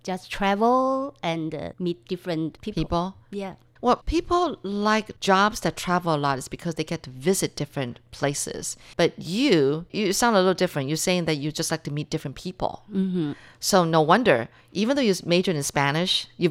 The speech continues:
Speaker 2: visited Spain twice,
Speaker 1: Yes.
Speaker 2: but only for two days.
Speaker 1: <laughs> Right.
Speaker 2: Because it's all because of job, right?
Speaker 1: Mm-hmm. What a pity.
Speaker 2: That's, <laughs> I know. Well, I'm different from you. I think if I go visit, I want to just see everything.
Speaker 1: Right.
Speaker 2: You know, soak in everything.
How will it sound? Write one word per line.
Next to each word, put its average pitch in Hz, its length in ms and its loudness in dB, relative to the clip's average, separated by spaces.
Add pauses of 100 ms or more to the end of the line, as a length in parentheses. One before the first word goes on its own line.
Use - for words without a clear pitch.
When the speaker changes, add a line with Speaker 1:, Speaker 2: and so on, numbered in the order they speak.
Speaker 2:
visited 208 460 4
Spain 156 380 2
twice, 165 400 2
Speaker 1:
Yes. 156 220 -2 (160)
Speaker 2:
but 175 140 8
only 214 160 6
for - 100 -4
two 175 220 -2
days. - 500 -2
Speaker 1:
<laughs> 262 60 -6 (960)
Right. 240 200 10
Speaker 2:
Because 208 220 6
it's 160 100 0
all 185 220 10
because 170 340 0
of 143 140 -2
job, 127 420 4
right? 143 260 6
Speaker 1:
Mm-hmm. 226 380 2
What - 180 2
a 170 80 -4
pity. 175 360 -2 (140)
Speaker 2:
That's, 190 200 2 (100)
<laughs> - 80 -6
I 202 120 4
know. 220 400 6 (280)
Well, 185 140 8
I'm 180 160 6
different 196 280 -2
from 135 140 -12
you. 127 140 -4
I 147 100 0
think 190 160 0
if 160 120 0
I 170 60 2
go 170 160 2
visit, 156 440 0
I 143 180 -4
want 156 240 -2
to 135 100 -8
just - 300 -8 (180)
see 185 340 0
everything. 147 680 0
Speaker 1:
Right. 269 480 -2
Speaker 2:
You 147 120 -4
know, 139 240 -2
soak 185 360 2
in 165 100 -2
everything. 151 400 -2